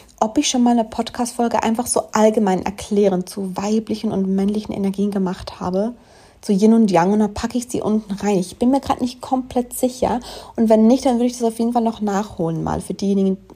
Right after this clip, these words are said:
denen das halt noch so gar nichts sagt, ne? Jedenfalls, Klammer zu, jedenfalls, ne, ist das so,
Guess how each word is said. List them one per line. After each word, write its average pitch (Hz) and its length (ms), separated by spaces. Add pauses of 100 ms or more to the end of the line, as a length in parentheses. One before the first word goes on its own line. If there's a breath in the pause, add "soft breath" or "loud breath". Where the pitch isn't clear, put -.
(260)
denen 190 120
das 190 120
halt - 140
noch 196 140
so 185 100
gar 175 240
nichts 165 280
sagt, - 360
ne? 208 120 (920 loud breath)
Jedenfalls, 240 720
Klammer 151 280
zu, 285 220 (360 loud breath)
jedenfalls, 202 720 (220)
ne, 277 160
ist - 180
das 285 200
so, 285 240